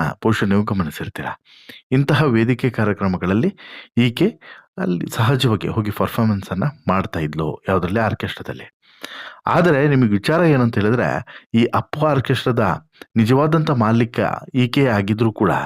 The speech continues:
ಇದಕ್ಕೆ ಹಣ ಹಾಕಿದ್ದು ಯಾರು ಅಂತ ಹೇಳಿ ಕೇಳಿದ್ರೆ, ಅದೇ ಈ ಶರಣಬಸಪ್ಪ. ಎಲ್ಲಿಯ? ಕಲಬುರಗಿಯ ಶರಣಬಸಪ್ಪ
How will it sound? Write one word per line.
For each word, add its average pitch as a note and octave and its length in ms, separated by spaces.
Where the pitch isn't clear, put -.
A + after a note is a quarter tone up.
ಇದಕ್ಕೆ A#2+ 240
ಹಣ A2+ 220
ಹಾಕಿದ್ದು A#2+ 520
ಯಾರು F2 280
ಅಂತ D#2+ 140
ಹೇಳಿ E2 160
ಕೇಳಿದ್ರೆ, - 640
ಅದೇ A#2 300
ಈ D#3 260
ಶರಣಬಸಪ್ಪ. F#2 840
ಎಲ್ಲಿಯ? G#2 340
ಕಲಬುರಗಿಯ G#2+ 560
ಶರಣಬಸಪ್ಪ F#2+ 640